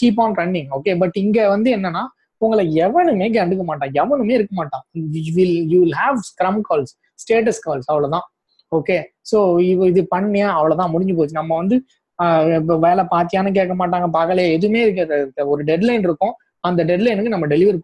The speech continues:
பண்ணணும். அப்படி deliver ஆகல அப்படின்னா ஒரு தடவை, ரெண்டு தடவை பார்ப்பான், அதுக்கப்புறம் fire பண்ணிடுவான். Simple, அவ்வளவுதான். Because இந்த இதுல ரொம்ப முக்கியமான விஷயம் trust.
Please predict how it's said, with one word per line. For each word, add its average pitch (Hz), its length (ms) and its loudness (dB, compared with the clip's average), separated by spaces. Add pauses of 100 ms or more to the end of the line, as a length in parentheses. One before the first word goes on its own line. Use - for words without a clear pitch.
பண்ணணும். 135 300 -20
அப்படி 160 280 -2
deliver 214 320 2
ஆகல 196 360 2 (120)
அப்படின்னா 156 300 -4
ஒரு 180 200 0
தடவை, 196 200 -2
ரெண்டு 165 160 -4
தடவை 156 220 -4
பார்ப்பான், 151 240 -4
அதுக்கப்புறம் 139 360 -12
fire 143 220 -2
பண்ணிடுவான். - 480 -18
Simple, 147 200 -6 (420)
அவ்வளவுதான். 156 460 0
Because 156 280 -2 (340)
இந்த 165 260 0
இதுல 233 280 2
ரொம்ப 240 600 -4
முக்கியமான 226 560 -2
விஷயம் 208 400 -2
trust. - 480 -4